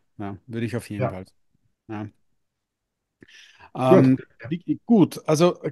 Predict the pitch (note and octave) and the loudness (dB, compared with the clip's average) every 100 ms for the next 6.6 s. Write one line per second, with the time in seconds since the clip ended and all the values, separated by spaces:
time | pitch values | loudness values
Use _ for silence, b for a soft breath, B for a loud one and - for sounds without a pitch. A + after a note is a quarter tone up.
0 | - C3+ G3 A#3 G3 - D#3+ D3 C3 B2+ | -6 8 10 12 10 6 0 4 4 2
1 | C#3 D#3 D#3 D3+ D3+ B2 D3+ F3+ E3 C3 | 2 4 4 0 -8 -4 -2 2 2 2
2 | C3+ C3+ C#3 - C3+ C3+ A#2+ E3 E3+ E3+ | 0 -2 -2 -2 -4 -4 -2 -2 0 -2
3 | - C3+ D3+ C3+ B2+ C3 A#2+ - C#3+ C3+ | 2 4 4 4 2 0 -2 -2 -6 -2
4 | A#2+ A2+ A#2+ - C#3+ - - - - - | -2 0 -4 -6 -14 -14 -16 -12 -8 -4
5 | C3 C#3+ D3 C#3 - C3 B2+ B2+ C3 B2 | -2 -2 -2 -4 -4 -4 -2 0 2 2
6 | A#2+ A#2+ A#2 F#2+ G2+ | 0 0 0 -2 -6